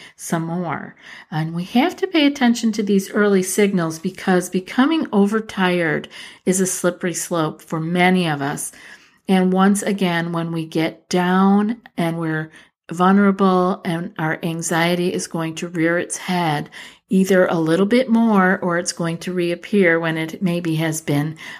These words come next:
uh, not following us like a close companion lately.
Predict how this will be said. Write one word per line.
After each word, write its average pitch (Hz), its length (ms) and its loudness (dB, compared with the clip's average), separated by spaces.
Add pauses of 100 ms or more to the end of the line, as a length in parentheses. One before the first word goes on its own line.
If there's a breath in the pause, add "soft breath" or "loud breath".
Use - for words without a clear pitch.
(120)
uh, 160 300 -6
not 170 540 -2
following 160 520 0
us 151 220 -6
like 147 160 -4
a 160 80 -4
close 156 320 -4
companion 151 640 -4
lately. 139 540 -10